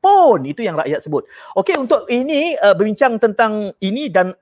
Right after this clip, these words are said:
apa saja, anda boleh ber-, uh, turut sama berinteraksi bersama kami nanti. Taliannya seperti mana biasa. Mana nombor tu? Lama dah tak guna ni. Nombor Zahra, anda boleh hubungi nombor ni, kosong satu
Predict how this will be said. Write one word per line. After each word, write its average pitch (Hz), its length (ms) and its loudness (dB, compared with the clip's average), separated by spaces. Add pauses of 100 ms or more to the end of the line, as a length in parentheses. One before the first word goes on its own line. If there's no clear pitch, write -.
apa 190 320 2
saja, 240 320 2
anda 156 160 -2
boleh 170 240 0
ber-, 175 80 -2
uh, 160 240 2
turut 180 160 -8
sama 190 240 -6
berinteraksi 175 560 -6
bersama 156 320 -10
kami 143 240 -6
nanti. 120 240 -16
Taliannya 135 560 -8
seperti - 320 -14
mana 120 240 -12
biasa. 214 320 -6 (400)
Mana 190 320 -10
nombor 123 320 -10
tu? - 80 -12
Lama 180 320 -4
dah 165 80 -4
tak 127 160 -4
guna 127 240 -6
ni. 127 160 -4
Nombor 247 240 2
Zahra, 147 480 2
anda 156 160 0
boleh 170 160 0
hubungi 196 240 -2
nombor 165 240 0
ni, 196 160 -6
kosong 165 240 -6
satu 160 160 -4